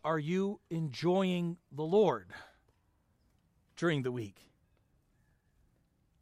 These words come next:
When do you have that time where you can kinda shut everyone else out and everything else out and just enjoy Him? As I've said so often, God is not a subject to learn.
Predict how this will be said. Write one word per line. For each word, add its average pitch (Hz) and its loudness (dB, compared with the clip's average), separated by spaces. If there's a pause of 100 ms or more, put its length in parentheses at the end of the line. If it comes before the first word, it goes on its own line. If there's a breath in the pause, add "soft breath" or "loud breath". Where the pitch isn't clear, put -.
(380)
When 185 2
do 214 0
you 214 2
have 175 4
that 160 0
time 175 -4
where 135 -6
you 147 -6
can 151 -10
kinda 151 -6
shut 175 -4
everyone 180 -2
else 160 -4
out 160 0
and 120 -6
everything 165 -6
else 156 -6
out 147 -2 (560 soft breath)
and 143 -6
just 196 0
enjoy 160 0
Him? 123 -2
As 120 -6
I've 135 -4
said 156 -4
so 165 -2
often, 160 -2
God 156 2
is 170 -4
not 160 0
a 147 -4
subject 165 -4
to 147 -8
learn. 156 -6